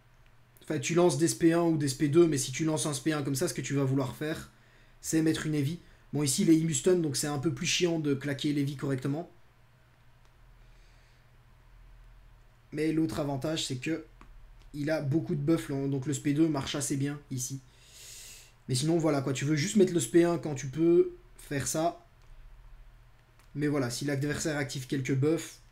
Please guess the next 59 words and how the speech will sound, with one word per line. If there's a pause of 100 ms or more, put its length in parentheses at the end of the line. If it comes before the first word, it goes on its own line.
tu
lances
ton
maxi
S
P
deux. (420)
Et
voilà,
c'est
assez
rigolo
comme
gameplay,
moi,
je
trouve. (600)
Genre,
j'aime
bien,
j'aime
bien
les,
les
cycles
de
Manting.
En
fait,
tu
fais
quasiment
que
lancer
des
S
P. (560)
Euh,
globalement,
une
fois
que
t'as
reach
ton
premier
S
P
un. (520)
Et
du
coup,
c'est,
c'est
pas
mal
sympathique,
je
trouve.